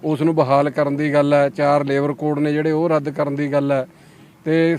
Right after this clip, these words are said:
ਸਰਕਾਰੀ ਤੇ ਅਰਧ ਸਰਕਾਰੀ ਅਦਾਰਿਆਂ ਦੀਆਂ ਜ਼ਮੀਨਾਂ ਵੇਚਣ ਦੀ, ਦਾ ਵਿਰੋਧ ਹੈ। ਠੇਕੇਦਾਰੀ ਸਿਸਟਮ ਦਾ ਵਿਰੋਧ ਹੈ। ਕਿਸਾਨਾਂ ਨੂੰ ਵੀ ਪੈਨਸ਼ਨ ਜਿਹੜੀ ਆ, ਉਹ ਦਿੱਤੀ ਜਾਵੇ। ਤੇ ਜੇਕਰ ਸਾਡੇ ਐਮ ਐਲ ਏ, ਐਮ ਪੀ ਤਿੰਨ ਤਿੰਨ, ਚਾਰ ਚਾਰ ਪੈਨਸ਼ਨਾਂ ਲੈ ਰਹੇ ਨੇ,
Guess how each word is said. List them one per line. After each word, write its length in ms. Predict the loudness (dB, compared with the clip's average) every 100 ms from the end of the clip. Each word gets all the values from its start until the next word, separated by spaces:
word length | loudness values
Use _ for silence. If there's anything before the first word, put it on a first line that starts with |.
| -2
ਸਰਕਾਰੀ 400 | -4 0 0 0
ਤੇ 160 | 0
ਅਰਧ 140 | 0 -2
ਸਰਕਾਰੀ 460 | -4 -4 -2 0
ਅਦਾਰਿਆਂ 300 | 0 0 0
ਦੀਆਂ 140 | -2 -2
ਜ਼ਮੀਨਾਂ 400 | -2 -2 0 0
ਵੇਚਣ 360 | -2 -2 -4
ਦੀ, 240 | -2 -2 -4 -10 -20 -20 0
ਦਾ 120 | 2
ਵਿਰੋਧ 340 | 4 2 2 4
ਹੈ। 240 | 4 4 -2 -20 -12 -4
ਠੇਕੇਦਾਰੀ 580 | -2 0 2 4 4
ਸਿਸਟਮ 420 | 0 -4 -4 -4 0
ਦਾ 120 | 0
ਵਿਰੋਧ 300 | 0 -2 2
ਹੈ। 220 | 2 0 -6 -20 -12
ਕਿਸਾਨਾਂ 460 | -6 0 2 4 2
ਨੂੰ 100 | 2
ਵੀ 80 | 0
ਪੈਨਸ਼ਨ 420 | 0 -2 -2 -2
ਜਿਹੜੀ 200 | 0 2
ਆ, 60 |
ਉਹ 60 | 0
ਦਿੱਤੀ 280 | -2 -4 0
ਜਾਵੇ। 380 | 2 2 0 -4 -10 -20 -18 -4
ਤੇ 160 | -2
ਜੇਕਰ 340 | 2 0 0 0
ਸਾਡੇ 300 | 0 0 2
ਐਮ 260 | 2 2
ਐਲ 180 | 2 2
ਏ, 60 | 2
ਐਮ 160 | 2
ਪੀ 360 | 0 2 2 0 -10 -20 -16 -4
ਤਿੰਨ 160 | -2
ਤਿੰਨ, 240 | 0 0 0
ਚਾਰ 240 | 2 2
ਚਾਰ 220 | 2 0
ਪੈਨਸ਼ਨਾਂ 440 | 0 -4 -2 -2 2
ਲੈ 180 | 2 2
ਰਹੇ 140 | 0
ਨੇ, 240 | -2 -6